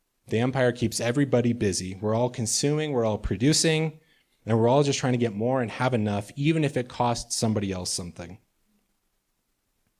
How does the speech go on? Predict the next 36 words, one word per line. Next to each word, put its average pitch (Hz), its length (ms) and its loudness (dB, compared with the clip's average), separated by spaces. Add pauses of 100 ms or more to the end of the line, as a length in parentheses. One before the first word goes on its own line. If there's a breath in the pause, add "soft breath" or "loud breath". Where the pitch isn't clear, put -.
(260)
And 139 100 4
nothing's 165 300 2
changed. 175 460 0 (680)
On 135 100 2
the 143 60 4
next 143 240 4
slide, 107 300 4
you'll, 131 260 0
you'll 127 120 0
see, 170 200 -2
just 123 160 -4
look 151 120 0
at 175 60 2
these 127 160 0
images 127 420 4
and 117 80 2
you'll 117 100 2
see 147 500 0
how 131 80 2
this 135 120 2
has 123 100 -4
continued 135 520 2
throughout 131 280 -2
human 135 260 -4
history, 117 520 -2 (400 loud breath)
from 127 180 2
cotton 147 400 0
fields, 113 540 0 (320 loud breath)
uh, 113 200 0
plantations 127 680 0
in 120 140 0
America's 120 460 2
history, 104 420 -2
to 113 120 -4
factory 139 520 -2
slavery, 117 640 0